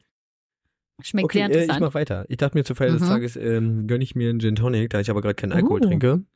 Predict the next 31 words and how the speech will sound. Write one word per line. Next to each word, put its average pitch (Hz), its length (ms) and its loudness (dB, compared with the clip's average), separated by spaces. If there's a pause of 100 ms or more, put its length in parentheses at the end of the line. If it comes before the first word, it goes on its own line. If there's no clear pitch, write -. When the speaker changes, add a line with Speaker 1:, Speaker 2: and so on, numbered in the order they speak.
(280)
Speaker 2:
Ähm, 107 520 0 (520)
ist 110 220 0
es, 101 380 0 (120)
äh, 101 140 -2
alkoholfreier 110 580 -2
Gin 85 140 -4
Tonic. 82 340 -4 (640)
Speaker 1:
Hm. 294 300 0 (480)
Speaker 2:
Und, 104 240 0
äh, 104 240 0
ich - 140 -4
kann 127 220 0
den 127 200 2
tatsächlich 123 480 0
ohne 110 220 0
Werbung 110 160 2
zu 113 80 -2
machen. 110 100 0
Es 110 80 -4
gibt - 140 -2
einen 123 100 0
alkoholfreien 110 540 0
Gin, 127 160 0
den 107 100 0
ich, 107 120 -2
äh, 101 180 -2
eigentlich 104 260 -6
tatsächlich 98 300 -2
ganz 95 160 -4
lecker 104 240 -2
finde. 113 340 0